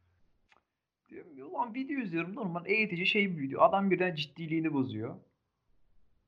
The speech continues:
İşte şunu yaparken oynuyorum, bunu yaparken oynuyorum.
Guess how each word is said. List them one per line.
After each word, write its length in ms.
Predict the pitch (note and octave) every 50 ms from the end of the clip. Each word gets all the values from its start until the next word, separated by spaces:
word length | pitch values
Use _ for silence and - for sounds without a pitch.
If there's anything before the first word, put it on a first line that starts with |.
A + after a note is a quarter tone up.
| _ -
İşte 260 | - - - - - D#3
şunu 300 | - - - E3+ F3 F3
yaparken 720 | E3+ D#3 D#3 C#3 C3 C3 C3+ D3+ D3 D#3 E3 D#3 C#3+ - -
oynuyorum, 580 | C#3 C3 B2 A#2+ A#2 A#2 A2+ A2 A2+ B2 C3
bunu 140 | C3+ C#3+ D3+
yaparken 500 | D3 C#3 C3+ C3+ C3+ B2+ B2 C3 C3 C3
oynuyorum. 500 | B2 A#2 A2 G#2 F#2+ F#2+ F#2+ F#2+ A2+ -